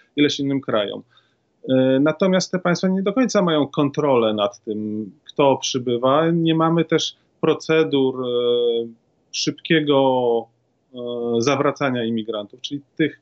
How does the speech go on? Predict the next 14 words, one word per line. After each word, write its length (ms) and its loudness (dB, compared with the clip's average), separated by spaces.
którzy 400 0
nie 220 4
uzyskali 840 -2
prawa 320 -2
pobytu. 800 -2
To 80 2
jest 240 0
cały 220 2
czas 320 -2
około 300 0
trzydziestu 400 -4
procent, 520 -2
e, 400 0
osób, 320 0